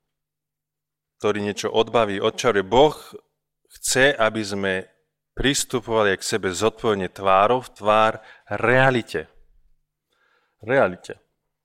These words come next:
Boh neprišiel, aby uzdravil všetkých ľudí. Ani to nespravil. A zbavil nás všetkých nepríjemností a nepríjemného prežívania.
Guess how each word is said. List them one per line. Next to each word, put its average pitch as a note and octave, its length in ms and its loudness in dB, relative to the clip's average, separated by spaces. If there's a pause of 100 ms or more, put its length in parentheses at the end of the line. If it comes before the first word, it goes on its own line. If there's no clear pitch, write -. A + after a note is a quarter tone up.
(1300)
Boh A2+ 160 2
neprišiel, B2 800 0
aby A2 240 -2
uzdravil G#2+ 560 0
všetkých G#2+ 480 -4
ľudí. F#2+ 480 -2 (640)
Ani A#2 240 -2
to D#3+ 160 0
nespravil. G2 640 -2 (880)
A F#2+ 160 -6
zbavil A2+ 480 2
nás G#2 240 0
všetkých - 500 -4
nepríjemností G#2 840 -2
a F#2+ 160 -4
nepríjemného G#2 580 -2
prežívania. F2+ 800 -4